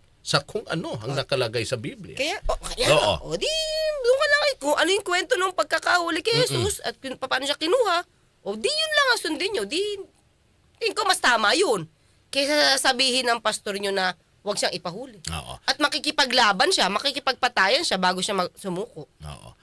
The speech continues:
Speaker 1: Sabi ni Wadas Five, ang gusto ng miyembro, hintayin daw ang mga abogado. Hintayin nila ang abogado. Eh, nandun naman siguro, partner. Hindi naman po pwedeng i-serve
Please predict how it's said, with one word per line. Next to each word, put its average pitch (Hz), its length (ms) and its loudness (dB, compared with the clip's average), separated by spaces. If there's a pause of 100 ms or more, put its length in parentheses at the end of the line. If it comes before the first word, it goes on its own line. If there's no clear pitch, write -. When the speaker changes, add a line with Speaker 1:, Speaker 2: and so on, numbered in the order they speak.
(160)
Speaker 1:
Sabi 180 400 4
ni 196 200 6 (1080)
Wadas 185 500 4
Five, 131 400 4
ang 165 240 2
gusto 160 380 2
ng 202 180 2
miyembro, 143 560 2
hintayin 165 640 0
daw 131 260 4
ang 139 140 2
mga 131 200 0
abogado. 92 680 -4 (360)
Hintayin 139 440 0
nila 120 240 2
ang 131 100 -2
abogado. 92 640 -4 (880)
Eh, - 100 0
nandun 349 320 2
naman 370 220 0
siguro, 185 260 2
partner. 135 380 2
Hindi 123 240 0
naman 220 180 2
po 196 140 -4
pwedeng 160 320 0
i-serve 139 560 2